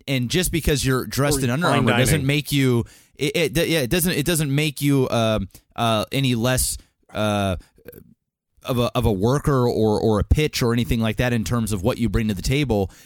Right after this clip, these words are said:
Speaker 1: It's just out of, out of
Speaker 2: You don't match
Speaker 1: respect
Speaker 2: the
Speaker 1: and
Speaker 2: audience or whatever.
Speaker 1: Yeah, you just, yeah, you, you, you have to present yourself in a certain way. There are movies that are great in their own right, but are not fit for the Oscar type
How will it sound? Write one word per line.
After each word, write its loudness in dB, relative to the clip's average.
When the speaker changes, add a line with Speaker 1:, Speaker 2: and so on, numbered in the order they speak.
Speaker 1:
It's -4
just -2
out 2
of, -2
out 2
of 0
Speaker 2:
You 0
don't 4
match 2
Speaker 1:
respect -18
Speaker 2:
the -2
Speaker 1:
and -2
Speaker 2:
audience 0
or -10
whatever. -6
Speaker 1:
Yeah, 2
you 0
just, -2
yeah, 2
you, -4
you, -2
you -2
have -2
to -2
present -2
yourself 0
in 0
a 0
certain -4
way. 0
There 0
are 2
movies 2
that 0
are 2
great 0
in -2
their 0
own 0
right, -2
but 0
are 0
not -2
fit -4
for 0
the -2
Oscar 0
type -2